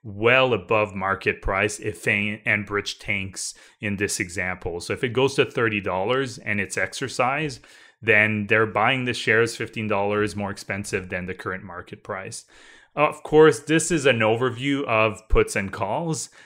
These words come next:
but I think it should give people enough an understanding what they mean when they hear about options trading. And if you're more interested, definitely, you know, you can always let us know. Maybe we can do a bit of a deeper dive on some strategies you can use,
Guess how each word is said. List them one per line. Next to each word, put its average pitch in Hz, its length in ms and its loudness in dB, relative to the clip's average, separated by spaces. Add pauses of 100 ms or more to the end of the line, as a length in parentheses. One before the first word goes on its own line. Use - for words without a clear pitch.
(160)
but 113 120 4
I 131 120 6
think 160 240 0
it 131 120 2
should 127 640 -2
give 117 220 -2
people 110 560 2
enough 107 440 -2
an 101 160 -2
understanding 98 1080 -4 (420)
what 101 440 2
they 101 160 0
mean 95 460 -4
when 95 180 -6
they 92 180 -4
hear 92 640 -6 (100)
about 95 460 0
options 95 440 -4
trading. 92 520 -4
And 110 120 2
if 147 160 2
you're 175 160 6
more 156 220 4
interested, 120 640 0
definitely, 117 520 0
you - 60 4
know, 135 140 6
you 131 100 2
can 139 140 4
always 139 320 6
let 127 200 6
us 120 200 0
know. 120 100 0
Maybe 113 320 0
we 110 100 -2
can 104 460 -4 (140)
do 131 140 4
a 113 80 6
bit 107 200 2
of 107 160 2
a 104 60 2
deeper 101 360 -6
dive 98 360 -2
on 92 240 -8
some 107 420 -4
strategies 139 720 -4
you 151 80 -10
can 143 240 -4
use, 156 400 0